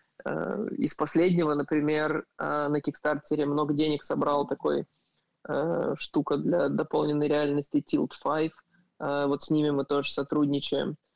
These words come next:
Ещё мы как-то даже работали с, э, ребятами, которые делают ноутбуки, э, три дэ. То есть, э,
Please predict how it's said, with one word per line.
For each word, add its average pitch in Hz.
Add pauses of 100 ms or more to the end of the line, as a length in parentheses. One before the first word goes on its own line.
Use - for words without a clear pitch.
(420)
Ещё -
мы 156
как-то 147
даже 147
работали 147
с, -
э, 147
ребятами, 156
которые 151
делают 156 (200)
ноутбуки, 151 (320)
э, 156 (580)
три 151
дэ. 143 (380)
То -
есть, -
э, -